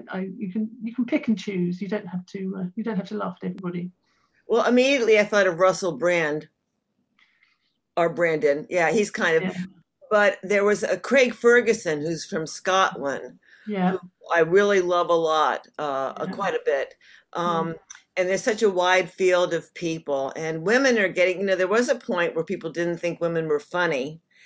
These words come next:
Speaker 2: Now in improv, we don't necessarily try to be funny, but we are funny in the reality of
Speaker 1: Mm.
Speaker 2: what we do.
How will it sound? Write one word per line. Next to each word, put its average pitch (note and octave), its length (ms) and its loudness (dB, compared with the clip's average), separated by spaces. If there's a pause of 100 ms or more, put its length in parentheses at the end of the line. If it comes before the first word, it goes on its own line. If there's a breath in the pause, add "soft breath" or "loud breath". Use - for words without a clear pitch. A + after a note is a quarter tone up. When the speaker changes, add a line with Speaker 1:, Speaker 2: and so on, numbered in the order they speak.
(160 soft breath)
Speaker 2:
Now F#3 220 2
in G3+ 80 2
improv, A3+ 440 2
we F#3+ 80 4
don't F3+ 200 0
necessarily F3 600 2
try E3+ 280 0
to E3 100 4
be D#3+ 140 -4
funny, D#3 300 -2
but E3+ 160 0
we F3+ 140 0
are D#3+ 180 4
funny C#3+ 540 -4
in D3+ 300 -4
the C3+ 260 -2
reality D3+ 640 2
of F3+ 100 2
Speaker 1:
Mm. - 40 -10
Speaker 2:
what - 60 -18
we - 360 -4
do. D3+ 220 6